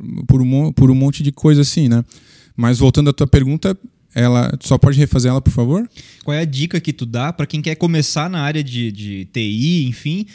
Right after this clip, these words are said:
Speaker 2: e até mesmo empreender com esse segmento,
Speaker 1: Sim.
Speaker 2: né?
Speaker 1: É, porque empreender eu sempre brinco assim, que é... é um equilíbrio psicológico diário, é, e resolver problema. O, aí, beleza. É, a, aí o resolver problema era a minha parte técnica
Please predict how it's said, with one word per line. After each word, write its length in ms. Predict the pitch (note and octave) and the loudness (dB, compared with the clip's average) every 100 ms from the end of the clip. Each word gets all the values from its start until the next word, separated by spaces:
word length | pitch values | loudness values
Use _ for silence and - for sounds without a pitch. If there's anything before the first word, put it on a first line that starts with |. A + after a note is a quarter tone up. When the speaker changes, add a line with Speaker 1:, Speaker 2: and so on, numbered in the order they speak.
| _ | _
Speaker 2:
e 60 | D3 | -8
até 140 | D3 | -6
mesmo 280 | D#3+ F3+ F3+ | -4 -2 -2
empreender 580 | F3 - D#3+ D#3 C#3+ D3 | -4 -4 -4 -4 -4 -4
com 140 | B2 | -6
esse 160 | A#2 B2 | -8 -8
segmento, 580 | - A2+ A#2 A2+ G#2 F#2+ | -10 -6 -4 -4 -6 -10
Speaker 1:
Sim. 80 | |
Speaker 2:
né? 60 | A#2+ - _ | -14 -14 _
Speaker 1:
É, 160 | C3 A2+ | -8 -8
porque 240 | C#3 D#3+ E3 | -6 -4 -4
empreender 460 | E3 D#3 E3+ D#3 F3 | -4 -4 -4 0 -2
eu 60 | |
sempre 280 | F#3 F#3+ F#3+ | -2 -4 -4
brinco 280 | E3 F3+ F3 | -4 -4 -6
assim, 300 | E3 D#3+ C3 | -4 -4 -4
que 120 | - | -2
é... 400 | B2+ B2 A#2+ C#3 F#3 _ | -2 0 -2 -6 -10 _
é 600 | - A2 A2 G#2+ A2 G#2+ A#2+ - - _ _ - | -4 -2 -2 -2 -2 -4 -8 -16 -20 _ _ -4
um 120 | B2 | -2
equilíbrio 560 | - C#3+ C3+ F3+ F#3+ | 0 -2 2 2 0
psicológico 840 | F#3 - E3+ - D#3 D3+ D3+ C3+ D3 | -4 -8 -8 -6 -4 -4 -6 -8 -8
diário, 540 | C3 B2 C#3+ G#3 A#3+ - _ _ _ _ _ - | -6 -6 -6 -10 -12 -16 _ _ _ _ _ -10
é, 320 | C#3 C3+ C3+ D3 | -4 -2 -2 0
e 60 | |
resolver 400 | D3+ E3 E3 E3 F3+ | 2 2 0 -2 -4
problema. 560 | G3 G3+ F3+ C3+ B2 C3 - _ _ _ B2 | -4 -4 -4 -4 -8 -14 -20 _ _ _ -8
O, 260 | D3 D#3 - _ | -8 -8 -18 _
aí, 220 | C#3+ D3+ | -6 -4
beleza. 420 | E3+ G3+ G#3 D3 - - - | -2 -4 -6 -2 -2 -4 -8
É, 200 | C3 B2+ | -8 -8
a, 440 | B2+ B2+ - A#2+ | -10 -12 -6 -4
aí 140 | B2+ C#3+ | 0 4
o 100 | D3+ | 4
resolver 340 | D#3+ D#3 D#3+ | 4 2 -2
problema 440 | - D#3+ C#3+ C#3+ | -4 -4 -2 -2
era 100 | C#3+ | -4
a 20 | C#3+ | -4
minha 180 | C#3+ | -6
parte 380 | C3+ D3 C3+ - | -6 -8 -10 -12
técnica 520 | - C#3+ D#3+ A3+ - | -8 -6 -4 -8 -10